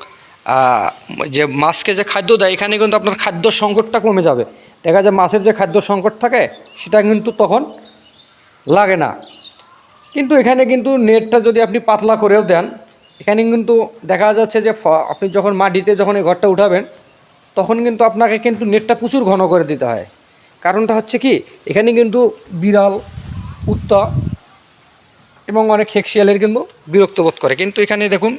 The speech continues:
এই ফাঁসটা কিন্তু বিশাল বড়, কারণ এখানে কোনো কিছুর অপশন নেই, এখানে just, মানে, একটু পাখি আসতে পারে।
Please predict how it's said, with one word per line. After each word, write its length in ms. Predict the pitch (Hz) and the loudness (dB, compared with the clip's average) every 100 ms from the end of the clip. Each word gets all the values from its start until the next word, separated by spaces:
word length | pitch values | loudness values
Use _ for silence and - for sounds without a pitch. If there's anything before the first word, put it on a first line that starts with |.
| - | -8
এই 100 | - | -12
ফাঁসটা 420 | - 170 - 202 | -4 -4 -2 -2
কিন্তু 220 | 190 196 | -2 -4
বিশাল 340 | 180 196 202 180 | -4 -2 -2 0
বড়, 240 | 139 107 - - | 0 0 -4 -6
কারণ 260 | 170 180 180 | -2 0 0
এখানে 240 | 156 185 | -2 -2
কোনো 180 | 196 202 | -2 -4
কিছুর 260 | 202 190 202 | -4 0 0
অপশন 300 | 180 190 165 | 0 -2 -2
নেই, 200 | 135 104 - - - - - - | -4 -8 -20 -20 -20 -20 -20 -14
এখানে 340 | - 185 196 196 | -4 -2 0 0
just, 400 | 185 190 - - _ - - - - - | 0 0 -4 -12 _ -20 -20 -20 -18 -8
মানে, 120 | 160 | -6
একটু 140 | - | -4
পাখি 360 | - 208 220 202 | -2 -2 0 -2
আসতে 220 | - 160 | -2 -2
পারে। 220 | 135 101 | -2 -2